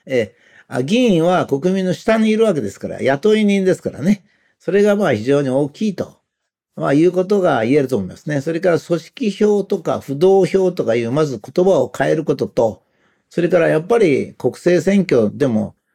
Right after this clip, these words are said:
市議会選挙でもそうですよ。名古屋市だったら、名古屋市のことを良くしようという気持ちで我々が投票しないといけない。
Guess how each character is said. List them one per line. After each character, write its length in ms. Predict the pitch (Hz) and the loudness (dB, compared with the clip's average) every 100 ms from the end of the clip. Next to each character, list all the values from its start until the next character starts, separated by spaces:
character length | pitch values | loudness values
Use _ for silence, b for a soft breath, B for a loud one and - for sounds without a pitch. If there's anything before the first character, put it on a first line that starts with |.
| - | -20
市 300 | 104 - 151 | -20 -6 -6
議 120 | 214 | -4
会 220 | 220 240 196 | 0 2 4
選 160 | 262 | 2
挙 140 | 214 143 | 0 0
で 80 | |
も 80 | 110 | 0
そ 140 | 147 117 | 0 -2
う 40 | |
で 60 | 92 | -4
す 120 | - | -14
よ。 100 | 87 _ | -18 _
名 160 | 117 147 | -4 0
古 140 | 208 | 2
屋 80 | 247 | 2
市 100 | 190 | 2
だ 120 | 156 | -2
っ 100 | 208 | -2
た 120 | - | -2
ら、 200 | 139 107 _ _ _ _ | -2 -2 _ _ _ _
名 160 | 117 170 | -2 2
古 140 | 226 | 2
屋 100 | 277 | 2
市 140 | 247 226 | 0 -2
の 120 | 196 | -2
こ 120 | 196 | -2
と 160 | 202 208 | 2 2
を 80 | 165 | 4
良 160 | 214 | 2
く 60 | - | 0
し 140 | - | -2
よ 120 | 196 | 0
う 80 | 180 | 0
と 160 | 185 175 | -2 -2
い 60 | 170 | -2
う 180 | 165 | -4
気 140 | 147 170 | -4 -6
持 160 | 165 | -6
ち 160 | 160 214 | -6 -2
で 100 | 214 | 2
我 200 | 147 139 | 2 4
々 200 | 147 156 | 2 2
が 160 | 180 - | 0 2
投 180 | 127 | 2
票 140 | 120 113 | 2 0
し 100 | 117 | -2
な 80 | 107 | -6
い 60 | |
と 80 | 90 | -8
い 20 | |
け 120 | 98 | -14
な 100 | 82 | -16
い。 100 | - | -20